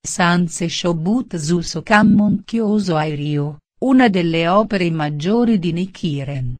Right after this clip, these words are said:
scritta nel milleduecentosettantanove. Rivela la filosofia della vita di Nichiren,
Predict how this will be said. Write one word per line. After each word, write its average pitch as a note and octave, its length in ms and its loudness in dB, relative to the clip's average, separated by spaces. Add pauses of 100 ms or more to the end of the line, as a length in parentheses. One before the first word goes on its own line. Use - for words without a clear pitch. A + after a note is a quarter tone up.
(160)
scritta - 640 -4
nel D#3 240 -2
milleduecentosettantanove. F3+ 2250 -2 (480)
Rivela A#3 480 2
la F#3 140 0
filosofia F3 920 -4
della D#3+ 280 -4
vita G3+ 360 -2
di D#3+ 140 -2
Nichiren, C#3 800 -6